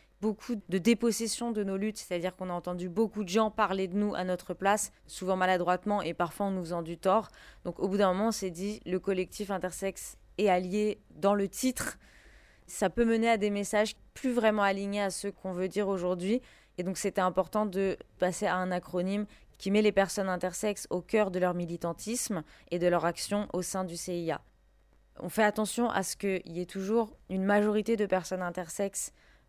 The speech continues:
dans le collectif et les alliés qui le souhaitent viennent en soutien. Il y a des décisions qui se prennent sans les alliés, il y a des projets qui doivent se faire sans les alliés. Les alliés, c'est vraiment nos soutiens, nos béquilles, qui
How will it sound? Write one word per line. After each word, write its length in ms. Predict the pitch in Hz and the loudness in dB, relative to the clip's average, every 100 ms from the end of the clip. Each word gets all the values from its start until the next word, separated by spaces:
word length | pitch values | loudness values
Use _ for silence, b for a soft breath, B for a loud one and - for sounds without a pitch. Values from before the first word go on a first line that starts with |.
| _ | _
dans 160 | 170 180 | -4 -4
le 60 | |
collectif 720 | 175 185 185 - 247 254 - _ _ _ _ _ _ | -4 -4 -4 -4 -6 -6 -12 _ _ _ _ _ _
et 100 | 202 | 2
les 200 | 208 190 | 2 4
alliés 420 | 175 175 180 240 - | 4 4 0 -2 -4
qui 180 | - | -6
le 120 | 170 160 | -4 -4
souhaitent 440 | - 226 277 - | 2 2 2 -4
viennent 300 | 180 180 202 | -4 0 0
en 80 | 190 | 0
soutien. 520 | - - 180 - 180 - _ b b b b b _ | -4 -4 -6 -4 -4 -6 _ b b b b b _
Il 60 | 185 | 4
y 60 | 208 | 4
a 60 | |
des 120 | 190 | 4
décisions 420 | 185 202 180 202 214 | 0 -2 -2 -2 -2
qui 160 | 208 | -4
se 100 | - | -10
prennent 360 | - 208 208 196 | -4 -2 0 -2
sans 260 | - - 202 | -8 -4 -4
les 180 | 190 175 | -2 -2
alliés, 480 | 175 175 220 262 262 | -2 0 0 0 -2
il 60 | |
y 40 | 185 | -2
a 40 | |
des 100 | 170 | -2
projets 440 | - - 190 208 208 | -4 -4 0 0 -2
qui 100 | 180 | -4
doivent 160 | 180 | -4
se 140 | - 185 | -4 -6
faire 200 | 190 170 | -6 -6
sans 160 | 180 | -8
les 180 | 170 160 | -6 -4
alliés. 380 | 160 165 226 226 | -6 0 0 0
Les 160 | 185 180 | -2 -2
alliés, 220 | 180 208 | -2 -6
c'est 140 | - | -8
vraiment 340 | 175 180 226 220 | -4 -2 -2 -2
nos 140 | 202 214 | -4 -4
soutiens, 420 | - 202 180 202 | -4 -6 -4 0
nos 140 | 214 | 0
béquilles, 480 | 196 180 - 180 214 B B B | 0 -4 -8 -8 -8 B B B
qui 340 | - 202 214 | -8 -2 -2